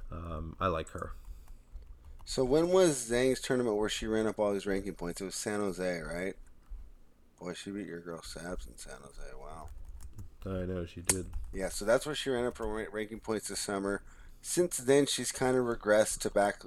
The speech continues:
Speaker 2: to back to the player that we expect, a player that beats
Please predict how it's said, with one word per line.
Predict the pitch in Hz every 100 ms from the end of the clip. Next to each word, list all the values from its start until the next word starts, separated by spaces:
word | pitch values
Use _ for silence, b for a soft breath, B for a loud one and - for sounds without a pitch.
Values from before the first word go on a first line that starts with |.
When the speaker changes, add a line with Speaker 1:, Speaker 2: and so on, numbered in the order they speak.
| -
Speaker 2:
to | -
back | 98 98 -
to | 95
the | 90
player | - 98 95
that | 90 -
we | 92
expect, | 92 - - 90 92 -
a |
player | - 92 90
that | 87 82 -
beats | 90 92 - -